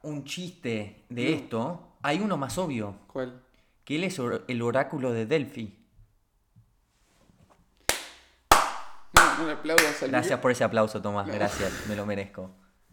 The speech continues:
Speaker 1: O no, es el oráculo de Delphi.
Speaker 2: Muy bueno.
Speaker 1: Tiene contacto con lo de más allá.
Speaker 2: Sí.
Speaker 1: Hay que ir a pedirle consejos.
Speaker 2: ¿Sí?
Speaker 1: Y
Speaker 2: Vamos
Speaker 1: sí.
Speaker 2: a, vamos a hacer una especie de, mm, ¿cómo se dice pilgrimage en castellano?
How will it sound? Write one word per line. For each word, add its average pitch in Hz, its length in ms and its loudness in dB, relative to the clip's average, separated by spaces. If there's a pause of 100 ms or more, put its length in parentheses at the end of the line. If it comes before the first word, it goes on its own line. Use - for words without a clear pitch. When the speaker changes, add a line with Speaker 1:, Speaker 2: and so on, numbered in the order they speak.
(440)
Speaker 1:
O 151 120 -4
no, 175 160 2
es - 220 -4
el 135 100 0
oráculo 139 480 2
de 117 100 2
Delphi. 120 500 -2 (600)
Speaker 2:
Muy 139 140 -6
bueno. 131 320 -10 (100)
Speaker 1:
Tiene 156 340 -4
contacto 147 600 -2
con 110 180 -4
lo 110 100 -2
de 107 100 -2
más 113 220 -8
allá. 120 560 -6
Speaker 2:
Sí. - 120 -20
Speaker 1:
Hay 143 140 0
que 165 120 -4
ir 175 140 2
a 170 80 2
pedirle 151 280 -2
consejos. 123 500 -8 (220)
Speaker 2:
¿Sí? 147 540 -6 (840)
Speaker 1:
Y - 40 -4
Speaker 2:
Vamos 226 180 0
Speaker 1:
sí. - 60 -4
Speaker 2:
a, 175 60 2
vamos 240 280 -2
a - 20 -10
hacer 180 200 -2
una 135 360 0
especie 147 380 -6
de, 127 240 -2
mm, 117 380 -10 (1200)
¿cómo 175 120 -12
se 175 80 -10
dice 135 160 -8
pilgrimage 127 560 -6
en 120 80 -12
castellano? 123 500 -12